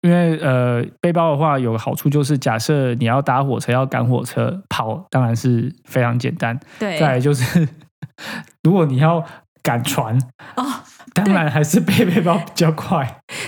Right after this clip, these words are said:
Speaker 2: 对，而且像是比如像 Dubrovnik 这种要爬山的山，呃，靠海的山城，其实对啊，你，你光是要到，呃，住的地方就要爬那么多阶，其实拉拉杆箱很不方便。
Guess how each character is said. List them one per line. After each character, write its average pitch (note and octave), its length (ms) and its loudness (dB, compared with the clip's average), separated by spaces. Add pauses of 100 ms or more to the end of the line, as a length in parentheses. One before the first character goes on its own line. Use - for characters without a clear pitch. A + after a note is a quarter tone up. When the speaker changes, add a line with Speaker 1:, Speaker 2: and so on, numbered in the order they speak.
(120)
Speaker 2:
对， C#4+ 220 -2
而 C4 80 -4
且 D4 180 -4
像 D4 220 -4
是 D4 140 -2
比 A#3 140 -2
如 G3+ 140 -2
像 B3 200 -2
Dubrovnik F#3+ 600 -4
这 G#3+ 140 -4
种 D#3 240 -4
要 G3 140 -2
爬 F3 260 -6
山 F#3 260 -2
的 E3 300 -4
山， F#3 240 -6
呃， E3 380 -4
靠 G#3+ 180 -6
海 E3+ 140 -4
的 D#3 100 -4
山 F#3+ 260 -4
城， F3+ 240 -4
其 F3+ 160 -4
实 F3 200 -4
对 A#3 160 -6
啊， G3 180 -4
你， D#3+ 500 -6 (100)
你 E3+ 500 -4
光 G#3 180 -2
是 A3 140 -6
要 G3+ 200 -2
到， F#3+ 400 -4 (340)
呃， D#3 160 -4
住 A3 200 -4
的 F3+ 100 -4
地 F#3 220 -4
方 E3+ 380 -4
就 F#3+ 120 -6
要 F#3+ 100 -2
爬 E3+ 260 -6
那 F#3 80 -2
么 F3+ 100 -2
多 D#3+ 180 -2
阶， D#3+ 280 -4
其 D#3+ 240 -4
实 E3 80 -10 (240)
拉 E3+ 100 -2
拉 E3+ 160 -6
杆 D#3+ 160 -4
箱 E3 160 -4
很 D#3+ 100 -4
不 D#3+ 120 -8
方 D3+ 260 -8
便。 E3 240 -10